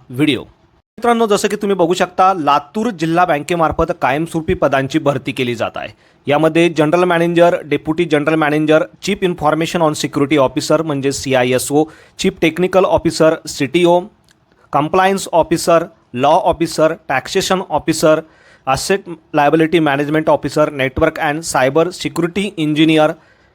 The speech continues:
एमआयएस ऑफिसर म्हणजे मॅनेजमेंट इन्फॉर्मेशन ऑन सिस्टम ऑफिसर, टेक्निकल ऑफिसर आयटी, टेक्निकल ऑफिसर डिलिव्हरी चॅनल, सिव्हिल इंजिनियर, इलेक्ट्रिकल इंजिनियर आणि हार्डवेअर इंजिनियर यांसारखी महत्त्वाची पदं कायमस्वरूपी पद्धतीने भरली जाणार आहे.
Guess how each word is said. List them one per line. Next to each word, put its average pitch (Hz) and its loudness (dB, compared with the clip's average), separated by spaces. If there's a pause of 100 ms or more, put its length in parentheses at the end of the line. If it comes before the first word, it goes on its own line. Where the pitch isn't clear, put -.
(100)
एमआयएस 175 0
ऑफिसर 180 -2
म्हणजे 165 0
मॅनेजमेंट 151 0
इन्फॉर्मेशन 147 -2
ऑन 139 0
सिस्टम 143 -4
ऑफिसर, 147 0
टेक्निकल 147 -2
ऑफिसर 135 0
आयटी, 139 0 (120)
टेक्निकल 180 0
ऑफिसर 165 0
डिलिव्हरी 143 0
चॅनल, 131 -2 (400)
सिव्हिल 156 2
इंजिनियर, 170 0 (120)
इलेक्ट्रिकल 160 -4
इंजिनियर 151 0
आणि 135 -4 (100)
हार्डवेअर 147 2
इंजिनियर 139 -2
यांसारखी 131 -6
महत्त्वाची 139 0
पदं 120 -2 (400)
कायमस्वरूपी 139 -2
पद्धतीने 120 -4
भरली 147 -2
जाणार 117 -6
आहे. 101 -6